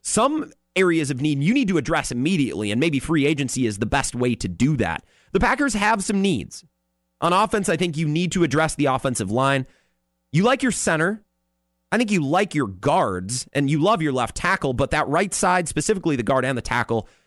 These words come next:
need to be improved. And if nothing else, you need more depth, because Jason Spriggs hasn't turned out to be, uh, what you thought he would be. J C Tretter obviously is gone. Don Barclay, who is the <laughs> Swiss Army knife for this team, is long gone.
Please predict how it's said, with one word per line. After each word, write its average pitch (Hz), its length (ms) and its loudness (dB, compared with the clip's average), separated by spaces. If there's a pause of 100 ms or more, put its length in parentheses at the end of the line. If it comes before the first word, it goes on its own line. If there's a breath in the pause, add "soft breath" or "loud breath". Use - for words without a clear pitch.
(140)
need 180 140 2
to 156 80 2
be 160 100 2
improved. 135 480 2
And 180 140 2
if 156 80 -2
nothing 175 320 0
else, 175 240 0 (140 soft breath)
you 180 80 2
need 180 140 0
more 120 140 0
depth, 113 380 -4
because 127 220 -2
Jason 180 260 0
Spriggs 156 300 0
hasn't 131 260 -2
turned 147 160 0
out 131 160 0
to 123 80 -4
be, 123 260 0 (280 loud breath)
uh, 120 180 2
what 135 180 0
you 123 80 0
thought 135 220 0
he 131 60 0
would 123 80 0
be. 127 80 0
J 156 180 0
C 131 140 -6
Tretter 147 340 0
obviously 135 400 0
is 120 100 0
gone. 127 280 0
Don 147 180 0
Barclay, 139 460 0
who 131 100 0
is 117 120 -2
the 120 80 0
<laughs> - 20 0
Swiss - 320 0
Army 143 220 2
knife 135 180 2
for 147 100 -2
this 131 140 -2
team, 135 180 -2
is 113 100 -2
long 127 200 0
gone. 127 240 0